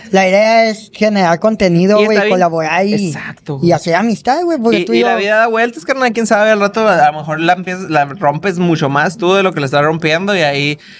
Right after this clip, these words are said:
Speaker 2: este video se va a las nubes, güey.
Speaker 1: A huevo.
Speaker 2: Y gente me conoce o la sigo rom-, la seguimos rompiendo nosotros y se hace más grande Hermosillo Chilo
Speaker 1: Ajá.
Speaker 2: y mis videos jalan junto con los tuyos, carnal.
Speaker 1: A
Speaker 2: La
Speaker 1: huevo.
Speaker 2: vida es una, es un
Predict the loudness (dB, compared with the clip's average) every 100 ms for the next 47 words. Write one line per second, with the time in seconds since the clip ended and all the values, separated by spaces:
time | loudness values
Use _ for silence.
0 | -6 -2 0 -2 -2 -4 -4 0 2 2
1 | 0 -2 0 -2 -4 -2 0 0 0 0
2 | 2 2 2 0 -2 -6 -2 0 -2 -2
3 | -4 -2 -2 0 0 0 0 2 2 2
4 | 2 0 -2 -2 0 0 -2 -2 -2 -2
5 | -2 -2 -2 -2 -2 -2 0 -2 0 -2
6 | -2 -2 -2 -4 -2 -2 0 0 0 0
7 | -2 -4 -4 -4 -4 -4 -2 -2 -2 -4
8 | -4 -2 0 0 0 2 2 2 0 -2
9 | -4 -10 -12 -10 -10 -10 -8 -8 -6 -4
10 | 0 0 0 -2 -4 -4 -4 -2 0 0
11 | 0 -4 -8